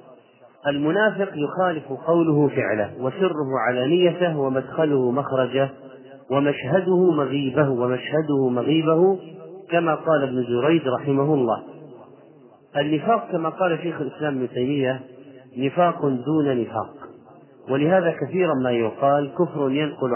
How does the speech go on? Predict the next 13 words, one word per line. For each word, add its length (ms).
عن 80
الملة"، 480
"وكفر 380
لا 200
ينقل"، 420
"ونفاق 460
أكبر"، 340
"ونفاق 560
أصغر". 420
فما 400
هو 240
النفاق 580
الأكبر؟ 640